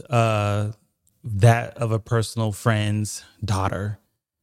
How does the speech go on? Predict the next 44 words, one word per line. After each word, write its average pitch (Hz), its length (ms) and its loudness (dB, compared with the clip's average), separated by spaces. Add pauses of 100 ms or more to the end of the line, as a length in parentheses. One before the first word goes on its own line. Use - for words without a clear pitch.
She 131 220 2
had 113 120 0
won 110 320 0
the 104 100 0
state 110 340 2
championship 107 760 0
for 104 100 0
gymnastics. 104 680 -2
I 107 40 -4
used 107 160 -6
to 107 60 -4
be 107 100 4
a 101 40 4
gymnastics 101 520 0
coach, 98 240 0
so 98 220 0
I 98 140 0
did 101 160 2
a 101 60 4
little, 101 500 2
uh, 101 260 0
story 151 380 0
on 95 180 -4
that. 92 280 -6 (680)
And 107 680 0 (240)
a 101 80 -4
lot 123 260 0
of - 80 -2
people 156 840 -4 (420)
were 113 140 2
into 123 440 0
it. 87 140 -6
They 123 120 -4
were 120 100 -4
like, 101 280 -8
"Oh, 156 120 -2
wow, 117 280 0
this 135 180 -2
happened 127 320 0
in 113 80 0
our 135 140 -4
community." 101 400 -2
Someone 127 640 0
from 107 280 -2